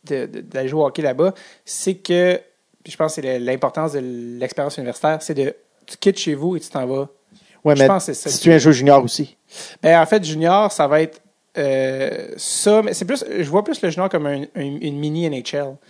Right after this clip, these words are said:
Speaker 2: Oui.
Speaker 1: C'est-à-dire que tu, tu, alors que la, que l'autre, c'est plus une expérience de vie.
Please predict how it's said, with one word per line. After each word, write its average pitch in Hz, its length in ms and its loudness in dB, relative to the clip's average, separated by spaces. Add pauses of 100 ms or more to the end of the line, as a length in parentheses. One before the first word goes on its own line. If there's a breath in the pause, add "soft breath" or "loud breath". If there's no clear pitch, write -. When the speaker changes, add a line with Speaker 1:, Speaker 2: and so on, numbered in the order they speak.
(120)
Speaker 2:
Oui. 143 240 4
Speaker 1:
C'est-à-dire 160 300 0
que - 40 -16
tu, 156 280 -8
tu, 151 260 -6 (180 loud breath)
alors 170 220 4
que 175 300 2 (320)
la, 147 400 2 (100)
que 165 80 -2
l'autre, 175 240 2
c'est 165 60 -4
plus - 160 -8
une 160 80 -4
expérience 147 260 -2
de 131 80 -4
vie. 123 300 -12